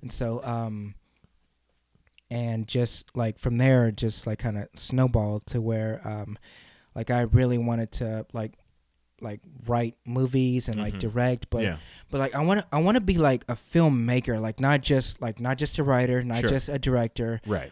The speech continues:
Speaker 1: because, like, I kinda know, like, just, just about everything,
Speaker 2: Yeah.
Speaker 1: like, from directing to, like,
Speaker 2: Mm-hmm.
Speaker 1: acting and, like, it's like, I wanna do all of it pretty
Speaker 2: Yeah.
Speaker 1: much. And
Speaker 2: Yeah,
Speaker 1: so,
Speaker 2: you, you,
Speaker 1: um,
Speaker 2: you wanna, you wanna be the writer, director, not, not just, uh,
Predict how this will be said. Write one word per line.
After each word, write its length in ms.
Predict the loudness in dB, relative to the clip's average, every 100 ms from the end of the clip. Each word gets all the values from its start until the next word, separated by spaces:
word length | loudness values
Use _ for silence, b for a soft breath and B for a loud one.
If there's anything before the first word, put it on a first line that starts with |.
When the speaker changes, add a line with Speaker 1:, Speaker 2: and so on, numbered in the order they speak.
| -14
Speaker 1:
because, 300 | -4 -2 0
like, 200 | -2 0
I 200 | 0 0
kinda 340 | 2 4 4 4
know, 280 | 4 2
like, 400 | 2 -2 -4 -8 _ _ _ _ _ _ _ _ _ -10
just, 280 | 0 0 0 -8 -2
just 160 | 0 4
about 200 | 4 4
everything, 460 | 0 0 -2 -4
Speaker 2:
Yeah. 140 | 0 0
Speaker 1:
like, 160 | 0
from 280 | -2 -2 -2 B B -6
directing 640 | -2 0 0 0 -2 -2
to, 160 | -2 -2
like, 140 | -2
Speaker 2:
Mm-hmm. 100 | -4
Speaker 1:
acting 400 | -4 -2 -2 -2
and, 100 | -4
like, 280 | -6 -8 -12 B B B B
it's 100 | -6
like, 120 | -2
I 100 | 4
wanna 200 | 6 6
do 320 | 6 4 4 -2 -8
all 240 | 0 2
of 80 | 2
it 140 | -2 -6
pretty 180 | -4
Speaker 2:
Yeah. 220 | 2 2 2
Speaker 1:
much. 180 | -4
And 160 | -6 0
Speaker 2:
Yeah, 80 | 0
Speaker 1:
so, 100 | 2
Speaker 2:
you, 100 | 2
you, 60 | 2
Speaker 1:
um, 240 | 0 0
Speaker 2:
you 100 | 2
wanna, 260 | 2 2 0
you 120 | 0
wanna 160 | 2 2
be 160 | 0 0
the 140 | 2
writer, 380 | 2 0 0 0
director, 420 | 0 -2 -2 -4
not, 240 | -4 -2
not 160 | 0 0
just, 280 | 0 -6 -4
uh, 240 | -2 -2